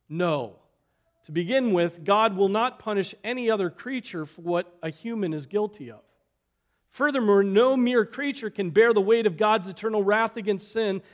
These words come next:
and deliver others from it. Question, what kind of mediator and deliverer should we look for then? One who is a true and righteous human, yet more powerful than all creatures, that is, one who is also true God.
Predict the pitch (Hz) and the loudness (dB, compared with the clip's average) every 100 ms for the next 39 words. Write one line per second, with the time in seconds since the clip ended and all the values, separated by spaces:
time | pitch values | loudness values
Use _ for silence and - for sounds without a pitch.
0 | _ - 180 214 240 262 240 208 196 190 | _ -8 -2 0 0 2 4 4 4 0
1 | - 277 277 160 - _ _ _ _ _ | -4 -6 -4 -4 -8 _ _ _ _ _
2 | _ _ _ _ _ _ - 247 240 - | _ _ _ _ _ _ -6 -4 -4 -6
3 | 190 135 _ _ _ _ - 190 226 233 | -8 -8 _ _ _ _ -4 -2 -2 -4
4 | 214 240 233 202 196 196 190 185 180 208 | -4 -2 0 0 -2 -2 0 2 4 0
5 | 208 - 175 175 180 202 175 170 180 - | -2 -6 -4 0 2 2 0 -2 -4 -8
6 | 196 202 220 302 311 - 240 160 135 117 | -8 -4 -4 -4 -8 -6 -2 -2 -4 -10
7 | 107 _ _ _ _ _ _ _ _ _ | -16 _ _ _ _ _ _ _ _ _
8 | _ _ _ _ _ _ _ 165 214 233 | _ _ _ _ _ _ _ 0 0 2
9 | 220 226 208 170 143 - _ 170 165 - | 0 2 2 0 -6 -20 _ -6 -6 -8
10 | 233 247 247 220 185 196 208 208 214 - | -6 -4 0 2 2 2 2 -2 -14 -6
11 | 202 180 165 165 170 185 175 196 208 208 | -4 -2 -2 -2 -4 -4 -2 0 0 -2
12 | 226 220 220 220 214 190 170 208 208 196 | -4 0 0 0 -2 0 0 -2 -2 -4
13 | 175 170 165 160 170 170 165 160 202 233 | -4 -4 -8 -4 -2 -2 -4 -2 0 0
14 | 233 202 185 165 170 214 220 - 220 214 | 0 0 2 0 0 0 0 0 2 2
15 | 208 - 190 175 175 151 156 147 123 | 2 -10 -4 -2 -2 -2 -4 -2 -4